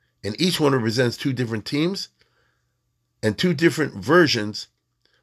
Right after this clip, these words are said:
of what was the real cause of the Purim miracle. You have something called Megillas Esther, and that's the Esther narrative. That's one way. And then you have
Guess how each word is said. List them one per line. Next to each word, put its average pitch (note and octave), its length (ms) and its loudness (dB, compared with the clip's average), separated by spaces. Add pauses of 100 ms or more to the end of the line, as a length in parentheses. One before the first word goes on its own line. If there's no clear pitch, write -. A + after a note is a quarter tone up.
(140)
of A2+ 140 -4
what C3 160 0
was C3 160 0
the A2+ 80 0
real C#3 340 2
cause E2+ 600 -2 (1300)
of G2+ 180 4
the F#2+ 160 0
Purim A2+ 320 2
miracle. G2+ 420 0 (680)
You A#2+ 80 4
have A2+ 100 4
something C#3+ 260 0
called B2+ 160 4
Megillas A#2 360 2
Esther, A#2 380 -4 (320)
and G#2+ 120 -6
that's B2 160 0
the G#2 120 -2
Esther G#2 260 0
narrative. F2+ 560 0 (380)
That's F#2+ 180 -4
one G2+ 220 -2
way. F#2 280 -2 (720)
And A2+ 120 -4
then F#3 160 2
you F3+ 100 0
have D#3 300 -2